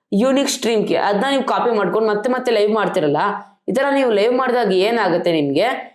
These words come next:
ಅವಾಗ ಯಾರೆಲ್ಲ ಜಾಸ್ತಿ ಓಡುತ್ತೆ? ಉದಾಹರಣೆಗೋಸ್ಕರ, ಆ, ಒಂದು ಎ ಬಿ ಸಿ ಡಿ ಇ ಎಫ್ ಜಿ ಎಚ್ ಐ ಜೆ ಕೆ ಅಂತ ಒಂದು ಹತ್ತು ಮಾಡ್ತೀನಿ ಲೈವ್.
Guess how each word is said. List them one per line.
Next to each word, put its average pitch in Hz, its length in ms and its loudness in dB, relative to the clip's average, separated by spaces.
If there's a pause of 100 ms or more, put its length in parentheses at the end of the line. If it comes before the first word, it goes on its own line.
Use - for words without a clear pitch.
(120)
ಅವಾಗ 262 280 0
ಯಾರೆಲ್ಲ 247 360 0
ಜಾಸ್ತಿ 214 300 0
ಓಡುತ್ತೆ? 202 240 2
ಉದಾಹರಣೆಗೋಸ್ಕರ, 214 680 0 (600)
ಆ, - 20 0
ಒಂದು 202 540 0
ಎ 247 340 0
ಬಿ 240 200 2
ಸಿ 233 280 -2
ಡಿ 220 160 0
ಇ 226 240 0
ಎಫ್ 214 240 0
ಜಿ 190 100 -2
ಎಚ್ 240 300 0
ಐ 226 80 2
ಜೆ 214 180 2
ಕೆ 214 100 0
ಅಂತ 214 140 -2
ಒಂದು 233 200 0
ಹತ್ತು 220 280 -2
ಮಾಡ್ತೀನಿ 214 420 2
ಲೈವ್. 190 440 0